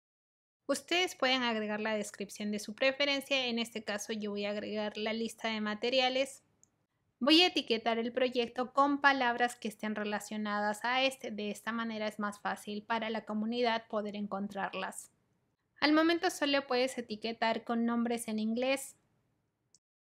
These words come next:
Coloqué las palabras que están relacionadas con este proyecto y ahora le voy a dar clic a guardar. Ahora voy a darle clic a la flechita que dice compartir.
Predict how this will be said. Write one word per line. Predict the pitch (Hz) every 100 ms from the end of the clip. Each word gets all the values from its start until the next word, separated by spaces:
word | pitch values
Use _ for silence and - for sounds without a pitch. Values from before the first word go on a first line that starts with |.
| _ _
Coloqué | 285 302 320
las | 339 359
palabras | - 254 240 247 240
que | 247 247 -
están | 220 - 233
relacionadas | 233 226 220 214 220 -
con | 220
este | 220 - 233
proyecto | 294 311 285 277 285
y | 269 254
ahora | 277 240 233 247
le | 220
voy | 214 208
a |
dar | 220 240
clic | 254 277 -
a | 247
guardar. | 226 214 196 185 - _ _ _ _ _ _ _ _ _ _ _
Ahora | 285 285 294
voy | 302
a | 330 339
darle | 285 269
clic | 240 233
a | 233
la | 214
flechita | 214 214 - 208 208
que | 190
dice | 185 190 202
compartir. | - 196 190 185 190 240 277